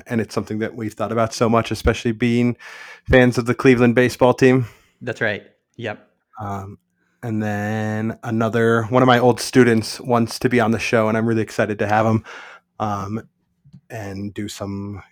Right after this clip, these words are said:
Speaker 1: cross-generational talking about the educational system. And I think that that could be, like, a two-part episode,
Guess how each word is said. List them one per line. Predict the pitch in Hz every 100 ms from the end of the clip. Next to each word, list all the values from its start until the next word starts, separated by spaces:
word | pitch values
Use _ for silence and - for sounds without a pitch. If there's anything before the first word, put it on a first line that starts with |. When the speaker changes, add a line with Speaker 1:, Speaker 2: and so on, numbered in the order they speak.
| _ _
Speaker 1:
cross-generational | - - 107 98 95 - - - - _ 123 107 104 104 101 95 110 104 104 110 - _
talking | - 104 - 110
about | 101 104 107 - _
the | 92
educational | 107 104 - 107 - 107
system. | - 104 - 113 - - - - _ _ _ _ _ -
And | 107 104
I | 104
think | - 104 101 - _
that | 131 123
that | 120
could | 123
be, | 113
like, | 110 104
a | 117 117 110 - -
two-part | 156 135 127
episode, | 117 117 127 117 117